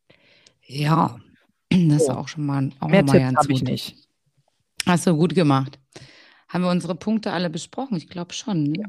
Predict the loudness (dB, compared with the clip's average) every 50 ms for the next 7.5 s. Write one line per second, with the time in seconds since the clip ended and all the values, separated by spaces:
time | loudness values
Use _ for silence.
0 | -14 _ _ _ _ _ _ _ _ -4 0 2 2 2 2 0 -2 -4 -8 -10
1 | -8 -6 -6 -4 -4 -2 -4 -4 -4 -6 -8 _ _ _ _ _ -10 -10 -8 -8
2 | -8 -8 -6 -6 -8 -8 -10 -12 -16 -18 -20 _ _ _ _ _ _ _ _ -18
3 | -18 -16 -10 -2 0 2 2 2 2 2 0 2 2 2 0 0 -4 -8 _ _
4 | _ -4 0 2 4 4 6 6 4 4 2 0 0 0 0 0 0 -4 -8 -6
5 | -6 -4 -2 -2 -4 -4 -6 -8 -8 -6 -8 -8 -8 -8 -10 -10 -10 -6 -4 -4
6 | -2 -2 -4 -6 -4 -4 -4 -2 -4 -4 -4 -6 -6 -4 -2 0 -2 -2 0 2
7 | 2 4 4 4 4 4 4 2 2 2